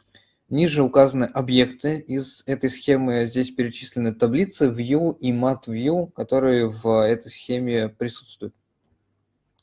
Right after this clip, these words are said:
Давайте попробуем что-либо подгрузить. Например, вот таблицу заказчики запустить. А, после того, а, я, во-первых, должен был сюда написать S Q L запрос.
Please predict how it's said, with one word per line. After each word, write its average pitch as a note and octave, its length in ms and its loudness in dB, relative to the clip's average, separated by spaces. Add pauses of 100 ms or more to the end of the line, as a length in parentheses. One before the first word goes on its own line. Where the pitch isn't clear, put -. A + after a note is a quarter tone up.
(840)
Давайте C#3+ 260 4
попробуем C#3 480 2
что-либо C3 800 0
подгрузить. A#2 1300 -2 (100)
Например, A#2 760 -6 (120)
вот C#3 160 -12
таблицу A#2 500 -10 (180)
заказчики - 640 -14 (380)
запустить. - 520 -20 (1800)
А, G#2 380 -4 (120)
после D3+ 260 2
того, C3+ 320 0
а, A#2 140 2
я, A2+ 160 0
во-первых, C3 400 2
должен B2+ 260 0
был A#2+ 120 -6
сюда B2 240 -2
написать A#2 360 -4
S - 120 -14
Q B2+ 100 -4
L A2+ 60 -4
запрос. - 520 -6